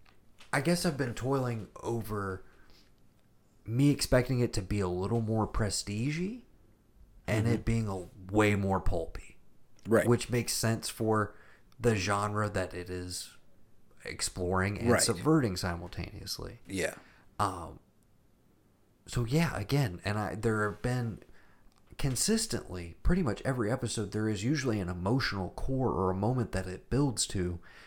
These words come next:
Speaker 1: that regardless of whether I think it earned getting there or all of the puzzle pieces link up and make logical sense, the emotion just kinda overwhelms it. Without spoiling anything, but we're deep,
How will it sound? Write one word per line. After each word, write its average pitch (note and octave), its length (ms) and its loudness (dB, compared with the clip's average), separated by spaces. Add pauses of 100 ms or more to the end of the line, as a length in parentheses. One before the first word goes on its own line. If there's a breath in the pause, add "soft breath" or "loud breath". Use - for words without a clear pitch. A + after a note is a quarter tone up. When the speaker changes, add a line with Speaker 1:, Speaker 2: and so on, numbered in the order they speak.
(120 loud breath)
Speaker 1:
that A2 140 2
regardless B2 720 4
of G#2 100 -4
whether G#2 340 0
I G2+ 120 -2
think G#2+ 280 -4
it G2 220 -2
earned A2+ 480 0
getting A#2+ 380 2
there F2 340 -6
or G2 240 -4
all A2+ 320 2
of G2+ 180 -2
the F#2+ 220 0 (880)
puzzle G#2+ 320 2
pieces G#2 460 -2
link G2+ 260 -4
up G2+ 380 -2
and G2 160 -6
make G2 220 -6
logical F#2+ 520 -2
sense, D3 580 -2 (720 soft breath)
the A2+ 180 6
emotion A2+ 600 4
just G#2 220 0
kinda G2+ 240 2
overwhelms F#2+ 680 -2
it. - 120 -10 (800)
Without G2+ 260 0
spoiling C3 460 4
anything, G2 340 -2
but - 200 -8
we're C#3 160 -2
deep, C#3+ 320 -6